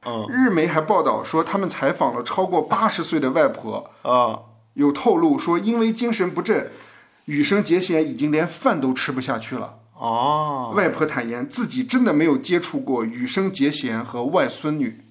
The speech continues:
Speaker 2: 呃，外孙媳妇儿。
Speaker 1: 哦。
Speaker 2: 虽然是外婆，但是完全没有听说外孙结婚。他的意思是说，出名了的话，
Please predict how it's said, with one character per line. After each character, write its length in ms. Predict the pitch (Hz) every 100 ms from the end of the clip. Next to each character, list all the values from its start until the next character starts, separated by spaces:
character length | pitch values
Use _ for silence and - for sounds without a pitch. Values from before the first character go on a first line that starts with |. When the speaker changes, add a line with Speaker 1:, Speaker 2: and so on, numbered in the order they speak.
| _
Speaker 2:
呃， 100 | - 139
外 200 | 190 147
孙 180 | 156
媳 240 | 156 - 110
妇 140 | 110
儿。 140 | 117 -
Speaker 1:
哦。 600 | 107 107 113 123 123 107 101
Speaker 2:
虽 240 | - 240
然 140 | 208 185
是 80 | 202
外 180 | 202
婆， 340 | 151 - 120 120 -
但 140 | - 180
是 120 | 160
完 200 | 143 202
全 180 | 220 185
没 80 | 180
有 120 | 143
听 180 | - 165
说 220 | 160 160
外 200 | 202 156
孙 240 | 143 165
结 200 | 160 127
婚。 280 | 127 127 127 - - 117
他 160 | 175
的 140 | 185 175
意 120 | 175
思 160 | 151 143
是 100 | 135
说， 160 | 156
出 280 | 156 - 269
名 200 | 214 147
了 120 | 208
的 100 | 156
话， 280 | - 131 117